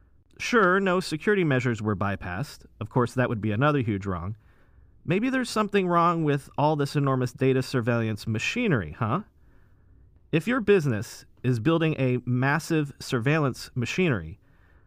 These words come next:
the data will eventually be used and misused. Hacked, breached, leaked, pilfered, conned, targeted, engaged, profiled, sold. There's no informed consent because it's not possible to reasonably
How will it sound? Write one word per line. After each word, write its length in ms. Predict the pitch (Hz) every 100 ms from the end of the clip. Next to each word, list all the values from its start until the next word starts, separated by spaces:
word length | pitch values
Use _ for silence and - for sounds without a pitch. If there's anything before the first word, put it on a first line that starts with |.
| _
the 100 | 139
data 320 | 135 175 220
will 180 | 208 196
eventually 400 | 160 156 151 151
be 120 | 127
used 400 | 127 131 131 127 -
and 260 | 131 117
misused. 640 | 127 196 - 90 - - - - - -
Hacked, 460 | 139 135 - - -
breached, 500 | 123 127 135 - -
leaked, 420 | 110 127 127 - - -
pilfered, 500 | 143 135 135 127 127
conned, 460 | 135 123 123 131 139 -
targeted, 500 | 131 127 131 127 131 - - -
engaged, 600 | 123 104 127 139 135 -
profiled, 560 | 143 131 135 127 127 127
sold. 400 | 156 123 90 - - - - - - - -
There's 240 | 156 151
no 240 | 175 180 180
informed 500 | 156 147 185 165 147
consent 420 | 147 - 196 190
because 300 | 165 170 139
it's 140 | 151
not 240 | 180 170 -
possible 640 | - 214 - 139 110 73 -
to 180 | 131
reasonably 760 | 117 123 123 117 101 104 95 -